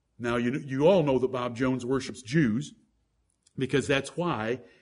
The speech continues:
they are dispensationalists. That's why they're premillennialists. All they can think about is the millennial kingdom on earth,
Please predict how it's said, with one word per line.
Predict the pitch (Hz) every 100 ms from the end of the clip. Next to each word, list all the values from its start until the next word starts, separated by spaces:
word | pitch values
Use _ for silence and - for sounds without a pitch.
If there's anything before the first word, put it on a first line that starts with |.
| _
they | - 135
are | 117 110 - _ _
dispensationalists. | 107 156 151 170 165 165 165 147 - 110 82 - - _ _ _
That's | 123 -
why | 143 127
they're | 127
premillennialists. | - 156 151 151 175 170 117 95 - - _ _ -
All | 143 170
they | 170
can | 160 143
think | - 180 139
about | 117 131
is | 127
the |
millennial | 123 123 160 170
kingdom | - 175 175
on | 180 175
earth, | 131 131